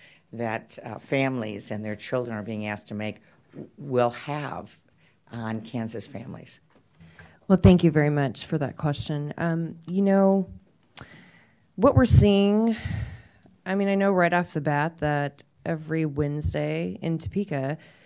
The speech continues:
Speaker 2: our school district has a hiring fair. They're trying to hire teachers 'cause we're, we're missing them. Um, so you, when you don't have enough teachers, you have larger class sizes. The kids don't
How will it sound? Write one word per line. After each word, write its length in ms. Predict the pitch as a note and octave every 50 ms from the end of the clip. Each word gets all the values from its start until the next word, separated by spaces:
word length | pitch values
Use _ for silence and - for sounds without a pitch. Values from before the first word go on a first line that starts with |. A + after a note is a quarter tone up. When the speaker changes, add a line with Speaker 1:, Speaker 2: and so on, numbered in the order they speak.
| _ _ _ _ _ - -
Speaker 2:
our 160 | D#3+ E3+ F#3+
school 240 | - - - D#3+ D3+
district 340 | D3 D3 - - D3+ C#3+ D#3
has 160 | D#3+ C#3+ C#3
a 60 | C#3+
hiring 560 | C3 B2 C#3+ C3+ C3 B2+ B2+ B2 B2+ C#3 C#3 - - - - - - - _ _ _ _ _ -
fair. 440 | D#3+ G3+ A#3 - - - - D3+ -
They're 140 | - C3+ D3
trying 320 | C#3+ - E3 D3+ D3+ D3+
to 80 | D3+ D#3
hire 260 | D3+ D3+ D3+ D3 D3
teachers 540 | D3+ - E3 E3+ E3 - - - - - -
'cause 180 | - D#3 C#3+ D3+
we're, 160 | D3+ C#3+ C3 - - -
we're 160 | - D#3 D3+
missing 460 | D3+ D3+ E3 F3+ - - - D#2+ E2+
them. 340 | F#2+ G#2 C3 D3+ F#3+ G#3 - - - - - - - - - - - -
Um, 420 | - F3+ F3+ F3 F3 F3 F3 - -
so 140 | - - F#3
you, 100 | F3 E3+
when 140 | F3 E3+
you 80 | F3 F3+
don't 140 | G3+ A3 G3+
have 120 | G#3 G#3+
enough 220 | A3 G#3+ G#3 G#3 -
teachers, 560 | - E3 D3+ D3+ - D#3+ D#3 F3+ G3 - D#3+
you 60 | E3+
have 120 | D#3 C#3
larger 300 | C#3+ D3+ D3+ D#3+ D3+ D3+
class 400 | D3 - - D#3 C#3+ D3 C#3+ -
sizes. 480 | - C#3+ C#3 C#3+ D3 D3 D#3+ F3 F3 E3
The 60 | D#3
kids 300 | - - E3 D3 C#3+ -
don't 300 | - D3+ D3+ D3+ D3+ -